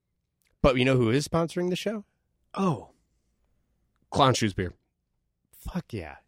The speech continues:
Speaker 1: So you do now.
Speaker 3: Well,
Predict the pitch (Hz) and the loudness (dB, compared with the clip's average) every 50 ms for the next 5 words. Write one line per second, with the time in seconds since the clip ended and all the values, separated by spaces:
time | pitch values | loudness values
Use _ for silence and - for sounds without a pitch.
0 | _ - - - 131 107 110 123 151 175 147 - - - _ _ _ _ _ _ | _ -12 -6 -4 -4 -4 -2 -2 -2 -2 -2 -4 -8 -12 _ _ _ _ _ _
1 | _ _ _ _ _ _ _ _ _ _ _ _ _ _ _ _ _ - 165 180 | _ _ _ _ _ _ _ _ _ _ _ _ _ _ _ _ _ -8 -4 -2
2 | 185 190 - - | -2 -2 -2 -6